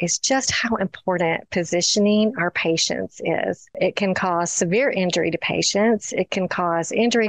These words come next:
to personnel. So we just want to make sure that we are using our tools and any kind of tools or checklist to make sure that we're following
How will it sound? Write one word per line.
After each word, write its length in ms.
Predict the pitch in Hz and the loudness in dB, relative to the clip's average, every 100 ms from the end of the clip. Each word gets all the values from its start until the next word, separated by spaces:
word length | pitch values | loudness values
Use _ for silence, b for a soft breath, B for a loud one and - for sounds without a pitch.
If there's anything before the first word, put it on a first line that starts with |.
| 202 | 0
to 140 | - | -4
personnel. 880 | - 175 - 175 165 151 160 220 247 B B B B B - | -4 -4 -2 0 0 2 2 0 -2 B B B B B -4
So 580 | - 247 240 240 233 220 | -2 2 2 2 0 0
we 140 | 262 | 0
just 320 | 294 285 - | 0 -2 0
want 120 | 294 | 2
to 60 | 277 | 4
make 220 | 254 247 | 2 0
sure 380 | - - 247 233 | 0 2 2 2
that 380 | 226 214 202 175 | 0 0 0 0
we 260 | 202 220 - | 2 2 2
are 120 | 190 | -2
using 440 | 180 208 208 220 | -2 -2 0 0
our 220 | 180 185 | 0 -2
tools 800 | - - 302 285 190 156 165 - - | -2 0 2 4 4 4 2 0 -2
and 480 | 180 175 170 170 175 | 0 2 2 0 0
any 380 | - 214 254 214 - | 0 2 4 0 -4
kind 300 | - 202 196 | -4 -2 0
of 160 | 160 - _ | 0 -2 _
tools 320 | - 277 254 | 0 2 2
or 40 | 202 | 0
checklist 680 | - 247 240 233 214 208 | 0 -4 -2 0 0 0
to 120 | - 196 | -2 0
make 160 | 196 | 0
sure 240 | - 202 196 | 0 0 0
that 220 | - 175 | 0 0
we're 160 | 185 | 0
following 640 | 175 - 196 196 190 185 | 0 0 0 2 2 2